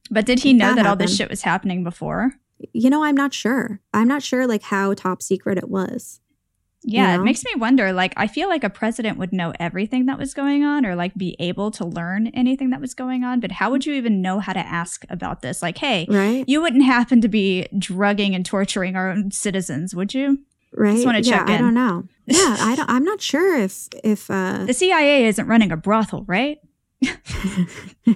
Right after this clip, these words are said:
Speaker 1: I know it's completely unlikely. I just wanna check. <laughs>
Speaker 2: Yeah, I guess, like, the way that they were doing it, like, because they had these, like, phony, like, front companies and stuff, like, the whole program was structured in a way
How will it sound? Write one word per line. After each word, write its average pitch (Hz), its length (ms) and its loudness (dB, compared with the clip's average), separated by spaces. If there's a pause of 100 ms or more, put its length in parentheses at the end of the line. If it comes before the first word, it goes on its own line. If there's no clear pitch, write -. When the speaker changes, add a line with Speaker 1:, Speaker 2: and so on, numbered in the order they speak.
(1040)
Speaker 1:
I 269 260 2
know 247 140 8
it's 220 120 0
completely 247 480 4
unlikely. 170 520 -2
I 151 80 -6
just 208 200 -6
wanna 247 140 6
check. - 500 -4 (260)
<laughs> 302 40 2 (840)
Speaker 2:
Yeah, 226 280 6
I 196 120 0
guess, 214 260 -2
like, 269 160 -2
the 220 80 2
way 190 300 4
that 262 160 -2
they 240 100 2
were 196 140 2
doing 208 340 0
it, 165 100 -2
like, 180 160 -6
because 214 520 -4
they 254 100 0
had 220 240 0
these, 196 260 0
like, 185 140 -2
phony, 185 640 -2
like, 175 160 -6
front 240 320 -2
companies 226 520 0
and 226 120 -2
stuff, 226 260 -4
like, 196 100 -6
the 220 100 -4
whole 294 160 -2
program 240 480 -2
was 165 120 -4
structured 220 500 -4
in 214 140 0
a 175 60 -2
way 180 500 -4